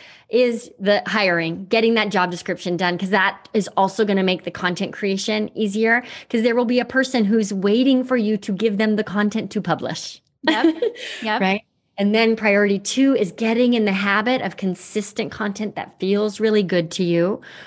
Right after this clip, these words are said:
Speaker 1: When that habit feels more regular than not, then you can look at the timing around your scaled offering.
Speaker 2: Okay. Okay.
Speaker 1: Great.
Speaker 2: That
Speaker 1: And the
Speaker 2: sounds
Speaker 1: rest
Speaker 2: great.
Speaker 1: of it, yeah, the rest of it is just, like, plug your ears and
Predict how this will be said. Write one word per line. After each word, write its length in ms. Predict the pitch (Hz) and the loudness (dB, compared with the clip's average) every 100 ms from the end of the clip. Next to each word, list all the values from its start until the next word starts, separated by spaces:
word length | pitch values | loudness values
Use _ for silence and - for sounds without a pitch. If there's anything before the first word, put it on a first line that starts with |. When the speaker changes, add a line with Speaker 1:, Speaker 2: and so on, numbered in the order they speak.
| - | -6
Speaker 1:
When 160 | 180 190 | 0 2
that 160 | 196 | 2
habit 560 | 202 196 196 214 247 - | 0 0 2 0 -2 -6
feels 1000 | - 214 208 208 254 330 - - - - _ _ _ _ - | -8 -2 2 2 2 0 -4 -14 -18 -20 _ _ _ _ -2
more 360 | 190 196 226 | 2 4 4
regular 480 | 220 220 214 220 226 | 4 2 2 2 2
than 240 | 226 220 | 2 2
not, 340 | 208 190 190 208 | 4 4 2 2
then 160 | 185 | -2
you 80 | 190 | -2
can 220 | 208 190 | -2 0
look 160 | 180 180 | 0 -2
at 100 | 180 | -2
the 80 | 175 | -4
timing 400 | - 175 165 165 | -2 0 2 2
around 260 | 156 151 | 2 0
your 220 | 147 143 - | -2 -4 -6
scaled 340 | - - 156 147 | -12 -2 -2 -2
offering. 460 | 131 - - 151 - _ _ _ _ _ - | -6 -6 -10 -10 -14 _ _ _ _ _ -4
Speaker 2:
Okay. 280 | 233 214 208 - _ _ _ _ - | -4 -2 -6 -10 _ _ _ _ -8
Okay. 40 | 214 | 0
Speaker 1:
Great. 240 | 202 - - _ _ _ _ | 0 0 -8 _ _ _ _
Speaker 2:
That 160 | 233 208 | -6 0
Speaker 1:
And 100 | 214 | 0
the 20 | |
Speaker 2:
sounds 100 | 226 | 0
Speaker 1:
rest 80 | 226 | -4
Speaker 2:
great. 160 | 226 | -4
Speaker 1:
of 80 | 226 | -8
it, 80 | 277 262 _ | -10 -14 _
yeah, 80 | - - | -12 -8
the 100 | 208 | -2
rest 260 | 226 233 233 | 2 2 0
of 100 | 269 | 2
it 220 | 285 277 | 2 2
is 140 | 220 - | 0 -2
just, 320 | 226 - - | -4 -4 -12
like, 240 | 208 _ | -12 _
plug 200 | - 233 | -2 0
your 120 | 262 | 0
ears 480 | 254 240 240 269 - - | 2 4 4 2 -4 -4
and 340 | 208 196 190 | 0 0 -2